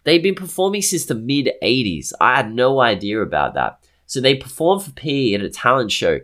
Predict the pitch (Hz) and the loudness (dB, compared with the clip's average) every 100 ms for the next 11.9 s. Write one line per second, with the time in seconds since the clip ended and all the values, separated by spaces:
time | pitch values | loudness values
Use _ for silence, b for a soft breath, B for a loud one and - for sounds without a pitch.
0 | b b - 107 - 156 - 139 113 110 | b b -8 -2 0 0 0 -6 -4 -2
1 | - - 147 190 160 131 135 120 117 - | -2 4 6 6 4 2 -2 2 0 0
2 | 113 107 110 101 101 101 110 - - 143 | -2 -2 -2 -4 0 0 0 -4 -6 -6
3 | - 139 151 131 120 92 67 - 92 101 | -2 -2 -2 -4 -2 -2 -4 -2 0 2
4 | 120 127 123 123 95 - _ _ - 120 | 0 2 2 2 0 -8 _ _ -8 -2
5 | 127 131 143 - 120 117 - - 104 117 | 2 2 2 -2 -2 -4 -12 -10 -2 -2
6 | 110 110 107 - 107 98 110 127 98 76 | -2 -4 -2 2 2 4 2 0 -4 -12
7 | 71 73 - b b b - 139 131 147 | -12 -16 -20 b b b 4 4 4 2
8 | 120 120 _ _ 143 165 170 156 139 113 | 0 -2 _ _ 2 2 2 0 0 4
9 | 113 113 101 - 98 87 78 87 - 78 | 4 4 0 -2 0 0 0 -2 0 2
10 | 82 - 90 127 131 107 98 92 - 107 | 2 2 2 2 0 -4 -4 -4 0 0
11 | 113 92 87 73 - - 80 60 90 | 0 0 0 0 -6 -8 0 2 2